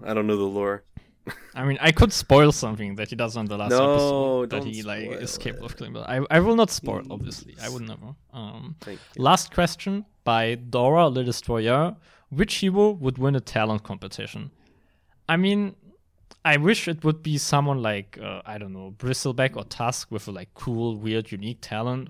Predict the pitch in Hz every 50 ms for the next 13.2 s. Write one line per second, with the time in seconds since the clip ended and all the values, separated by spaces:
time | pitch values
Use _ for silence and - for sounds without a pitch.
0 | - - 110 107 107 107 107 - - - - _ _ - 139 143 143 - - 143
1 | 156 170 180 190 190 - - - - 143 135 147 165 156 - 117 107 113 135 -
2 | - 120 107 104 107 104 - - - 104 104 107 120 127 127 135 131 - - -
3 | 127 123 135 143 143 - - 156 160 185 202 180 - 123 139 160 160 - 226 226
4 | 214 - - - - - 147 143 156 175 185 180 175 151 123 120 - - - 123
5 | 123 127 - - - 90 92 110 131 160 202 - - - - 123 - - - 156
6 | 151 156 147 - - 127 123 143 180 226 - - _ _ _ _ _ _ _ _
7 | - 156 147 143 160 175 185 175 151 127 127 123 139 165 196 226 - - - -
8 | 113 - - 139 156 151 151 151 147 131 113 120 139 170 190 180 - 131 - -
9 | 139 143 147 143 - - - 113 110 110 107 - - 98 - - - 98 87 -
10 | 123 - _ _ _ - - - - - 107 110 - 127 123 139 156 151 - -
11 | 185 190 190 165 147 143 131 117 110 - - - 120 117 117 117 113 101 95 107
12 | 98 - - 110 98 98 98 - 104 110 98 107 151 156 - - - - - -
13 | - - 156